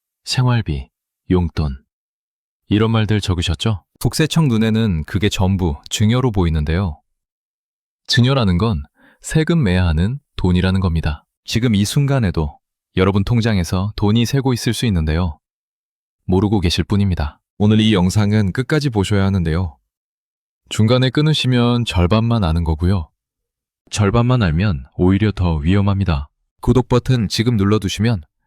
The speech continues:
여러분 통장 지키는 정보를 계속 받아보실 수 있습니다.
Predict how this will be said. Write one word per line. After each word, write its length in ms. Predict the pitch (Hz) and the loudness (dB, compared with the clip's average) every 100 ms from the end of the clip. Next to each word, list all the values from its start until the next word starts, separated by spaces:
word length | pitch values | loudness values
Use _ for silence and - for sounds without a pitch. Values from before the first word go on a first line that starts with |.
| _ _ 101 | _ _ -2
여러분 320 | 101 104 110 | 0 0 -2
통장 380 | 139 139 139 131 | 0 0 0 0
지키는 400 | 120 - 113 107 | -2 -2 -2 0
정보를 480 | 90 80 85 87 - _ - | -2 0 0 -2 -4 _ -6
계속 320 | 92 90 104 | -2 -2 -2
받아보실 480 | 98 90 82 - 80 | -2 -2 -2 -4 -4
수 140 | - | -4
있습니다. 480 | 85 - 78 71 | -4 -4 -4 -6